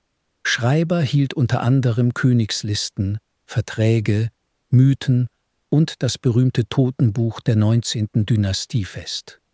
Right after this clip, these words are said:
Auch naturwissenschaftliche und medizinische Texte entstanden. Bereits im dritten Jahrtausend vor Christus löste ein Sonnenkalender den Mondkalender ab.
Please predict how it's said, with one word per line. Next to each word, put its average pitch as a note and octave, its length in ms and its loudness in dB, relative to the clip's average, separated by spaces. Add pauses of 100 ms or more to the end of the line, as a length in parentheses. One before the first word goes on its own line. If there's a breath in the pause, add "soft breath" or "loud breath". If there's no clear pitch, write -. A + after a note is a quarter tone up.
(880)
Auch G#2+ 240 -4
naturwissenschaftliche A2 1160 -2
und G#2 180 -2
medizinische A2 760 0
Texte - 440 -6
entstanden. G2 760 -6 (880)
Bereits A2+ 380 0
im A2 140 -2
dritten A#2+ 320 0
Jahrtausend A2+ 680 0
vor A2 220 -6
Christus - 680 -4 (340)
löste A#2 540 0
ein A2 200 2
Sonnenkalender G2 960 0
den F#2+ 200 -2
Mondkalender G2+ 760 -2
ab. - 320 -16